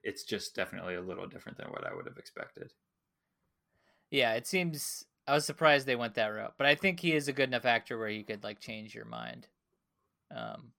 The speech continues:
Speaker 2: but you de-, I definitely thought they would go the more, like, young and slightly impulsive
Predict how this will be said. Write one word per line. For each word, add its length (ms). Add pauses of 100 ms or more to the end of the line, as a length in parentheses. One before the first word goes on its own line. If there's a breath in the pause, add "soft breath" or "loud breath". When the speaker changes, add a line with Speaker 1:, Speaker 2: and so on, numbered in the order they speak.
(440)
Speaker 2:
but 100
you 120
de-, 180
I 140
definitely 360
thought 340
they 120
would 180
go 280
the 160
more, 340
like, 400 (1080)
young 440
and 160
slightly 380
impulsive 680